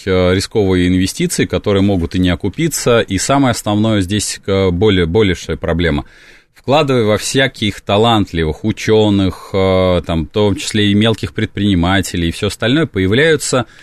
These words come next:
то самое проклятое гражданское общество, которого, от которого мы убегаем, потому что появится большое количество людей с альтернативным, а не распределенным доходом. Ведь что делают наши власти?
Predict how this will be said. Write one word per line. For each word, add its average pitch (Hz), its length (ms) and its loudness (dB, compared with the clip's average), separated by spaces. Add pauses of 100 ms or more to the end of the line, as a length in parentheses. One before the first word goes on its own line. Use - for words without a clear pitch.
(240)
то 107 100 -4
самое 139 340 2
проклятое 110 560 0
гражданское 95 640 0
общество, 113 260 -4
которого, 101 520 0
от 90 100 -2
которого 110 380 0
мы 104 180 4
убегаем, 90 500 0
потому 92 300 -4
что - 140 -12
появится 113 560 0
большое 110 440 0
количество 101 480 -2
людей 110 380 2 (420)
с - 140 -4
альтернативным, 131 1000 2
а 123 140 2
не 123 140 4
распределенным 107 720 2
доходом. 90 420 -2
Ведь 92 140 -2
что - 200 -2
делают 123 440 2
наши 101 280 -2
власти? 95 360 -2